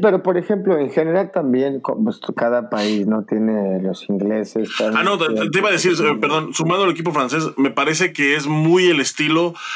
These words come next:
Speaker 2: de sus entrenadores, de Rosendo y Gulsa. Me parece que es totalmente, eh, su estilo,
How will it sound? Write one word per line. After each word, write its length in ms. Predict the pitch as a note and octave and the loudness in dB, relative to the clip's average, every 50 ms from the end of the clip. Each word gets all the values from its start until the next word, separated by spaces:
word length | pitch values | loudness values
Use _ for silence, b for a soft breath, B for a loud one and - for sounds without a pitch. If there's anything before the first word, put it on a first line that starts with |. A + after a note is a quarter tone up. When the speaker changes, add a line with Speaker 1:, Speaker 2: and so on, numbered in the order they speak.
| B B B | B B B
Speaker 2:
de 180 | B B2 B2 A#2+ | B -2 0 0
sus 180 | - - - B2 | 0 -2 -2 -2
entrenadores, 680 | A#2+ A2 A#2+ A2+ A#2 A#2 A2+ C#3 D3 C#3+ C3+ B2 G#2+ | -2 0 0 0 0 0 2 2 2 2 2 2 0
de 100 | A#2 A#2 | -2 0
Rosendo 440 | G#2+ A2 A2 - C3+ C3 C3 C3 C3 | 0 -2 -2 0 2 2 2 4 4
y 40 | |
Gulsa. 300 | A#2+ A#2+ B2 A#2+ A2+ A#2+ | 4 4 2 2 0 0
Me 140 | A2+ A#2+ A#2 | -2 -2 -2
parece 420 | - - A#2+ B2 B2+ - D3+ D3 D3 | -2 -2 -2 -2 -2 -2 -4 -4 -2
que 320 | - A#2+ A2+ A2+ A#2+ B2+ | -2 0 0 2 0 0
es 220 | B2+ - - - B B B B B B B B _ _ _ _ - | 0 -2 -6 -8 B B B B B B B B _ _ _ _ -4
totalmente, 1500 | - E3 D#3 - - - - E3+ E3+ E3+ E3+ E3 E3 E3 D#3+ D#3+ D#3+ D#3+ E3 D#3+ D#3 D3+ - - B2 A#2+ A#2+ A#2 A#2+ A#2 A#2 | -2 -2 -2 -2 -4 -2 0 2 2 2 2 2 2 2 2 2 0 0 0 0 0 0 0 0 0 2 2 2 2 2 0
eh, 60 | G#2+ | 0
su 240 | - - A#2+ A#2+ A#2 | -2 0 0 -2 -2
estilo, 600 | A2 - - - C#3 C3+ C3 B2 A2+ G2 - | -2 -2 -2 0 0 0 2 0 -2 -4 -6